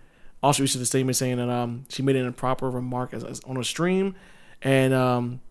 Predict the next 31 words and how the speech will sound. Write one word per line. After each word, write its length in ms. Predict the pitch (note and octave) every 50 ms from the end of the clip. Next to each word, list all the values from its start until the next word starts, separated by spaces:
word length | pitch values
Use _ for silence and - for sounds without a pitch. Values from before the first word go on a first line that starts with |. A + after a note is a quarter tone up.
| - - - - -
the 80 | -
Cyclops 400 | - F3+ G3+ B3 - F3+ D#3 -
team 180 | - D#3 D3 C#3
came 140 | - C#3+ C#3
out 100 | C3+ C3
saying, 340 | C3 C#3 C3 B2+ B2+ B2 A#2+ A#2 - - - - - - - -
uh, 180 | A2 A#2 A#2+ A#2
they 140 | A#2 C3
sincerely 520 | B2+ - B2 - - C#3+ C3 C#3 C3+ B2+ B2+
apologize 960 | - - C3 - - - - E3+ F#3 F3 D3 C3+ C#3 C3 B2+ B2 A#2+ A#2+ C#3
for 180 | - - - C3+
the 120 | C3 C3
inconvenience 560 | D#3+ - G#3 F#3+ E3 F3 F3 F3 E3+ E3+ - - - - - - - - -
and 120 | D#3 D#3+ D#3
concern 640 | - D#3 C3+ - - - D3+ D3+ D3+ D3+ D3+ D3
caused 420 | - - C#3+ C#3 C#3 C#3 C#3 B2
by 140 | B2+ B2+ B2
fans, 380 | - - C3+ C#3 C#3+ D3 C#3+ C3+
sponsors, 520 | - - B2+ C3 B2+ B2+ C#3+ B2+ B2+ B2 - - - - - - - -
and 80 | - B2+
other 120 | C#3 C#3+ C#3+
related 260 | C#3 C#3 C3+ C3 B2+
parties. 300 | - B2+ B2 B2 B2 A#2
So 120 | - - D3+
they 80 | G#3
trying 140 | G#3+ G3+ D#3+
to 40 | C#3+
save 140 | D#3 C#3+ B2+
the 40 |
brand. 380 | B2 B2+ A#2+ A#2+ A#2 A2+ A#2 A#2 - - - - - - - -
Um, 460 | B2 B2 A#2+ A#2+ A#2+ A#2+ B2 A2+